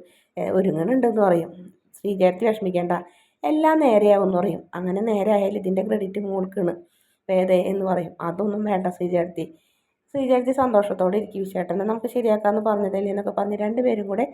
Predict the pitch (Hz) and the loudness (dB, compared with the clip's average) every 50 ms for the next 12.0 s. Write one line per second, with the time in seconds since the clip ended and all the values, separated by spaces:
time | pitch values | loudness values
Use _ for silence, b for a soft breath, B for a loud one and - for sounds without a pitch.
0 | B B B B B B _ _ 311 311 311 311 311 311 311 311 302 311 311 311 | B B B B B B _ _ -4 -2 0 2 6 6 6 6 6 4 2 2
1 | 285 233 220 226 226 226 233 240 220 214 196 - - 214 220 208 196 190 196 190 | 0 0 0 0 -2 0 0 2 2 2 0 0 -2 0 0 0 0 0 0 0
2 | 202 220 233 220 233 233 233 233 277 294 277 277 294 302 302 311 320 320 320 359 | 0 0 0 0 0 -2 -2 -4 -4 -2 0 0 2 2 0 0 -2 -2 0 0
3 | 349 330 320 311 302 311 311 311 302 269 247 - 254 247 240 247 247 247 - - | 0 2 4 2 2 2 0 0 0 0 0 0 0 2 2 2 0 -2 -4 -12
4 | _ _ _ _ _ _ - 190 175 175 208 240 - - 302 311 339 330 294 - | _ _ _ _ _ _ -8 -6 -2 -2 -2 0 2 2 2 4 4 6 6 6
5 | 202 196 196 - - 302 320 311 285 247 - - - - 214 240 285 277 403 370 | 6 4 4 2 4 4 4 4 4 2 2 -2 -4 -2 0 0 2 2 2 2
6 | 285 262 269 277 254 240 226 240 254 269 277 285 302 285 277 - 247 226 202 190 | 4 4 4 4 4 2 2 2 4 4 4 4 2 0 0 -2 0 2 2 2
7 | 185 185 185 202 233 240 240 240 - 254 240 208 190 190 190 185 185 190 180 175 | 2 2 2 2 0 0 -2 -2 -2 -2 0 2 2 4 2 2 2 2 2 2
8 | 170 156 156 - b b b b b b b _ - 311 302 269 - 294 285 302 | 0 0 -4 -8 b b b b b b b _ -2 -2 -2 0 0 -2 0 2
9 | 285 254 233 247 240 247 233 233 208 190 190 202 208 202 196 202 226 247 254 262 | 2 2 2 2 2 0 0 0 -2 -2 0 0 0 0 0 0 -2 0 0 2
10 | 254 277 285 277 254 220 202 196 196 190 185 190 220 226 247 262 254 - - 254 | 4 4 4 4 4 2 2 2 4 4 4 4 2 2 0 0 -2 -2 -2 0
11 | 277 277 277 269 - - 254 226 - 214 208 208 226 226 220 214 185 185 190 226 | 2 2 2 2 -2 -6 -8 -6 -4 -2 0 2 2 2 2 0 -2 -2 -4 -4